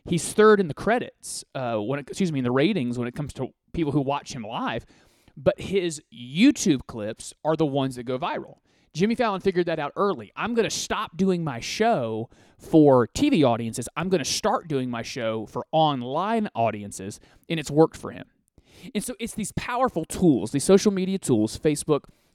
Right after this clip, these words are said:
Twitter, YouTube, you have these powerful tools for distribution, and the,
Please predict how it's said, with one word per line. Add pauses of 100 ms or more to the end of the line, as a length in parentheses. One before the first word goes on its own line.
Twitter,
YouTube,
you
have
these
powerful
tools
for
distribution, (800)
and
the,